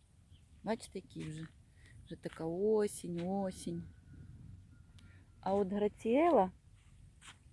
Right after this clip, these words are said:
я її пройшла, ну ось тут кущ є поблизу.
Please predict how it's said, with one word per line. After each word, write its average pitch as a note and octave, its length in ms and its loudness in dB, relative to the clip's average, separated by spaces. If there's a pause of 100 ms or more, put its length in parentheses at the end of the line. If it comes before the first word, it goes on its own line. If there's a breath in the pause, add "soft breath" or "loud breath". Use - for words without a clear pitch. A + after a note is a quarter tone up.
(720)
я E3+ 180 4
її F3 140 4
пройшла, - 380 -2
ну F#3 180 4
ось D#3 260 0
тут - 180 -12
кущ - 360 -6
є D#3 80 2
поблизу. D#3 560 0